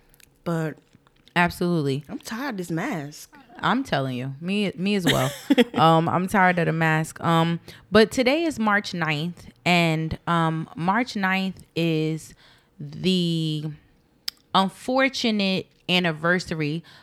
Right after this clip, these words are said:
Speaker 2: of a very tragic thing that happened to you two years ago.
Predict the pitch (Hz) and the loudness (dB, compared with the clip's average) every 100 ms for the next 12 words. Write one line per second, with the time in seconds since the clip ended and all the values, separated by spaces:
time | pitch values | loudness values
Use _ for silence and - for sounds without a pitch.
0 | - 160 165 156 165 180 180 - 196 165 | -6 -2 0 2 0 0 -4 -6 -2 0
1 | 170 170 - 170 156 147 143 160 147 151 | 0 -4 -6 -2 -2 -2 -2 -2 -2 -4
2 | - 151 143 139 139 139 - - 170 135 | -8 -6 -2 -4 -4 -12 -10 -2 0 0
3 | 131 - 76 | -4 -6 -6